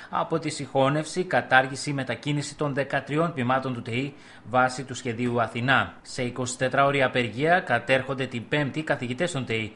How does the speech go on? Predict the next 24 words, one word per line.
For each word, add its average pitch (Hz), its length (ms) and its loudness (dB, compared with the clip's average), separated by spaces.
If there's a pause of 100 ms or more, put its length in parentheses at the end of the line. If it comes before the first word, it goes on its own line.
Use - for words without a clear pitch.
με 120 140 2
απόφαση 127 540 0
της 123 220 -8
Ομοσπονδίας 117 680 -4
τους, - 180 -8
οσεπ 127 360 -4
τεϊ, 131 320 0 (300)
η 175 80 -2
οποία 180 280 2
διοργανώνει 139 560 2
πανελλαδική 117 560 0
συγκέντρωση 131 480 -2
διαμαρτυρίας 117 600 -2
έξω 143 240 -4
από 143 120 -4
το 131 60 -2
Υπουργείο 120 320 -4
Παιδείας, 123 400 0
ζητώντας 120 400 -4
την 117 120 -2
απόσυρση 147 600 -2
του 131 140 -10
σχεδίου 147 400 -2
Αθηνά. 117 460 -2